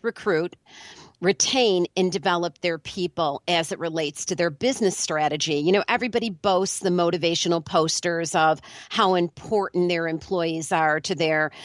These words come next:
to their particular workplace. But very few companies beyond the motivational posters live it. So what I've, what I've done is actually created a think tank that resides right at our corporate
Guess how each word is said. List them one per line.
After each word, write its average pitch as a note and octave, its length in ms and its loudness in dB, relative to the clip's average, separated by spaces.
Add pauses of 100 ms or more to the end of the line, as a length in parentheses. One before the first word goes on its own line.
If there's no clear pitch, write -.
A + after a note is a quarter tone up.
(180)
to G#3 100 2
their F3+ 180 4
particular F3+ 600 0
workplace. E3+ 840 0 (400)
But G#3 180 2
very C#4 460 0
few A#3+ 260 -2
companies B3 800 2
beyond G3+ 480 4
the G3 60 4
motivational F3+ 800 2
posters E3 680 0 (160)
live F3+ 420 4
it. - 340 -2 (420)
So G#3 340 4
what G3 240 2
I've, F#3+ 240 2
what G3 140 0
I've F3 200 0
done C4 340 2
is F3 380 0 (120)
actually A3 560 -2
created F#3 680 -6
a D#3+ 100 -4 (200)
think B3+ 280 2
tank B2+ 500 -4
that E3+ 360 0 (240)
resides G3 680 0
right G3 400 0
at F#3 160 0
our E3+ 160 -2
corporate F3 420 -4